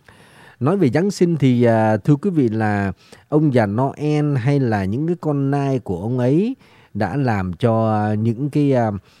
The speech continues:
văn phòng ở thưa, bên, à, bưu điện của Hoa Kỳ bây giờ bận rộn khủng khiếp. À, người ta có thể tính rằng đó là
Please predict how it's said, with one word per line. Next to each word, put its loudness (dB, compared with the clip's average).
văn -2
phòng -4
ở -8
thưa, -2
bên, 0
à, -2
bưu 4
điện 0
của -6
Hoa -2
Kỳ -2
bây 2
giờ 0
bận -4
rộn -2
khủng -6
khiếp. 2
À, -2
người 4
ta 0
có -2
thể 0
tính 2
rằng -2
đó 0
là -2